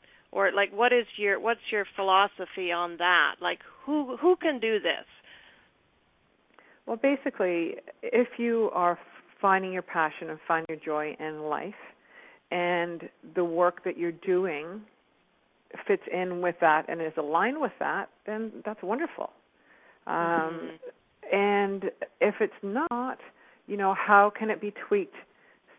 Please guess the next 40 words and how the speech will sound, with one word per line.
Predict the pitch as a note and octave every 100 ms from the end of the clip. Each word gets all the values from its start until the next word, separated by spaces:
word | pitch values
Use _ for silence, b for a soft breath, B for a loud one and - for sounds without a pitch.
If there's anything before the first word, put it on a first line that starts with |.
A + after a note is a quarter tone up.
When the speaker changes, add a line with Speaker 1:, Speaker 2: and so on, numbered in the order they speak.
| -
Speaker 2:
so | F#3
that | F3 F3+ E3 - _ _ _ _ _ _ _
it | F#3 F#3 -
is | F#3 G#3+ G#3
better | F#3 F3
aligned | D#3+ D#3 D#3 D3
with | D3+ -
you? | D3 D3+ G3 G#3
What | - - F3 F#3 F#3+ F#3+
do |
you | F#3
need? | E3+ E3
And | E3 F3+
just | A#3+ C#4 -
by | B3+
going | A3+ G#3+
through | - F#3+
that | F#3 -
process | - G3+ G3+ F#3 D3 D3 - B B -
and | F3+ E3+
verbalizing | F#3 G3 G#3 F#3 D#3+ D#3+ D#3+ D#3 D#3 -
and, | E3+ F3 E3 E3 D#3+ - _ -
um, | D#3+ D#3 D#3 D#3 - _ _ _ - D#3+
being | G3 F3 E3+
witness | F3+ - A3+ - -
to | F#3
that | D#3+ D3+ D3 - b b b - -
shifts | - G#3+ -
something | - D#3 -
for | -
people. | - D3 - - _ B B B _
So | - F3
that | F#3 F#3
is | F#3+
the | F3+ -
start | E3+
of | D#3+
the | E3 -
shift. | F3 D#3
And | -